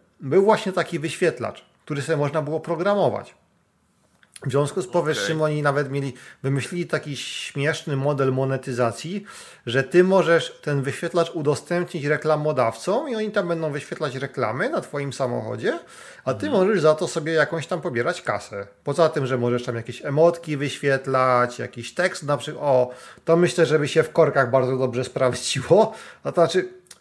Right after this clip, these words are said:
Speaker 1: sprawdziło jak nie sprawdziło. Mogłoby spowodować podniesienie statystyk rękoczynów, ale
Speaker 2: Prawdopodobnie.
Speaker 1: tak, ale wyświetlanie komunikatów do kierowcy za tobą.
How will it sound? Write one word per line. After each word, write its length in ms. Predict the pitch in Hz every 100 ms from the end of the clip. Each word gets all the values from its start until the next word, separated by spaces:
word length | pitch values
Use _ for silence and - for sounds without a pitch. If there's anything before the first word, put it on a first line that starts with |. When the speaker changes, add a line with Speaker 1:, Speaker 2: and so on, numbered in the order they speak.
| _ _ _ _
Speaker 1:
sprawdziło 540 | - - 143 123 214 208
jak 180 | 175
nie 80 | 185
sprawdziło. 520 | - 180 156 185 147
Mogłoby 360 | 123 165 190 180
spowodować 540 | 185 160 170 175 175
podniesienie 640 | - 170 147 156 - 180 180
statystyk 500 | - 165 185 - 143
rękoczynów, 720 | 151 139 160 156 127 220 - -
ale 480 | 165 165 151 143 226 131 - - - 127 -
Speaker 2:
Prawdopodobnie. 680 | 147 117 113 110 92 90 - _ _ _ _ _ _
Speaker 1:
tak, 300 | - 123 175 -
ale 240 | 135 160
wyświetlanie 600 | 143 151 156 147 160 160
komunikatów 640 | 147 139 143 139 160 143 127
do 100 | 139
kierowcy 420 | 143 143 - 123
za 100 | 127
tobą. 360 | 131 107 107